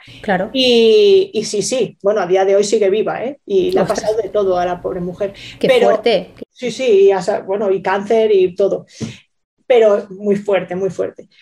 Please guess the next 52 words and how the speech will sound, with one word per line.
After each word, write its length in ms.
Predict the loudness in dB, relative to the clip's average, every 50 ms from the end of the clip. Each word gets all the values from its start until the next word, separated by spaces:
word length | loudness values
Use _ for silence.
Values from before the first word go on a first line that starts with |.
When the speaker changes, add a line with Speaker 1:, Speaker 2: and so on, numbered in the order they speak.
| _ _
Speaker 2:
Pero 240 | 2 4 4 4 4
vino 480 | 2 0 -2 0 0 2 4 4 4 2
y, 260 | 2 0 -2 -2 -2
pobre, 220 | -2 0 0 2 0 -2 -2
no 180 | -4 -4 -2 0
podía 260 | 4 4 4 4 4
casi 200 | 0 -4 -4 -4
caminar, 500 | -4 -2 -2 0 0 0 0 2 0 2 2
pero 200 | 2 0 0 0
quiso 220 | -2 -2 0 0
hacer 240 | -2 0 0 0 0
como, 480 | 0 0 0 -2 -2 -2 -2 -4 -4 -6 -12 -12 _
bueno, 240 | -6 -4 -4 -4 -6
como 260 | -8 -8 -6 -6 -6
un, 580 | -6 -6 -6 -8 -8 -8 -10 -10 -12 -12 -14 -16 _
un 160 | -16 -10 -8 -6
agradecimiento 720 | -4 -4 -4 -4 -6 -8 -4 -2 0 0 0 0 -2 -4
y 60 | -4 -4
tal, 180 | -4 -4 -4
¿no? 100 | -6 -8 -10 -14 -20 _ -20 _ _ _
Y, 120 | -2 0 2
y 220 | 2 2 2 0
entonces, 340 | 2 2 2 2 2 2 2
pues 160 | 0 0 0
sí 100 | 0 0
que 80 | 2 2
le 60 | 2
agradecimos 640 | 4 2 2 2 2 0 -2 -2 -4 -2 -2 -2 -2
en 100 | 0 -2
ese 180 | 0 -2 -2 -4
momento, 380 | -4 -4 -4 -2 -2 0 2
pero 160 | 4 4 2 4
fue 180 | 4 2 2 4
algo 320 | 4 2 4 4 2 2
que, 320 | 2 0 0 0 -2 -2 _
que 120 | -6 -4
salió, 580 | -2 -2 -2 -2 0 2 2 2 2 0 -2 _ _ _
¿sabes? 420 | -8 -4 0 0 2 0 0 -2
Speaker 1:
Claro. 40 | -6
Speaker 2:
Que 160 | -8 -12 -8 -2
fue 120 | 0 2
algo 260 | 2 4 4 2 2
como 220 | 2 0 -2 -2 -4
muy 140 | -4 -4 -4
natural, 420 | -4 -4 -4 -2 -2 0 2 2
Speaker 1:
Que 80 | 0 0
salió 240 | 0 0 0 2 2 2
Speaker 2:
porque 40 | 2 0
Speaker 1:
natural 420 | 0 2 2 2 2 2 2 2
y 40 | 2
Speaker 2:
la 40 | 2
emoción 60 | 2